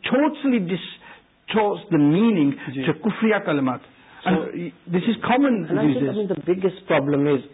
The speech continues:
Speaker 3: <clears throat> that we say, I mean, this is the problem where, you know, alhamdulillah, as Muballigheens of Dawat Islami, you have much experience, that when you actually invite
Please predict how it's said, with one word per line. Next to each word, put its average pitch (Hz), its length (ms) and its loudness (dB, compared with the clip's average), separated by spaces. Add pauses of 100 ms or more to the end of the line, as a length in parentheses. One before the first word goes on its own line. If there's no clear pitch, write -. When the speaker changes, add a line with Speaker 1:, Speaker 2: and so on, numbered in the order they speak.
(200)
Speaker 3:
<clears throat> 214 340 2
that 156 120 0
we 165 240 2
say, 165 220 2 (580)
I 165 60 -2
mean, 175 140 4
this 190 180 4
is 165 160 2
the 151 80 2 (140)
problem 180 420 2 (140)
where, 147 280 0
you 156 200 0
know, 139 180 0 (300)
alhamdulillah, 151 720 2
as 139 100 -4
Muballigheens 139 720 2
of 135 140 -2
Dawat 143 260 2
Islami, 147 480 0
you 139 120 2
have 143 200 0
much 139 240 -4
experience, 160 720 0 (480)
that 139 120 2
when 170 220 4
you 202 160 2
actually 190 360 -2
invite 151 400 2